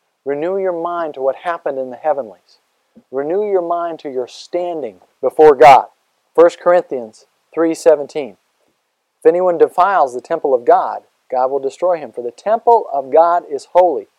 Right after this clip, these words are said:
which temple you are. You are the temple of God. You're holy. In the Old Testament system, they had this temple court. They had the outer courts, the middle courts, the inner courts, and they had this place called the Holy of Holies.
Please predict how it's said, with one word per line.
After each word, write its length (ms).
which 240
temple 340
you 240
are. 240
You 220
are 140
the 100
temple 340
of 120
God. 300
You're 180
holy. 320
In 120
the 100
Old 160
Testament 540
system, 480
they 140
had 200
this 240
temple 320
court. 380
They 80
had 80
the 120
outer 320
courts, 720
the 60
middle 340
courts, 680
the 140
inner 240
courts, 760
and 80
they 60
had 220
this 100
place 260
called 280
the 80
Holy 260
of 100
Holies. 540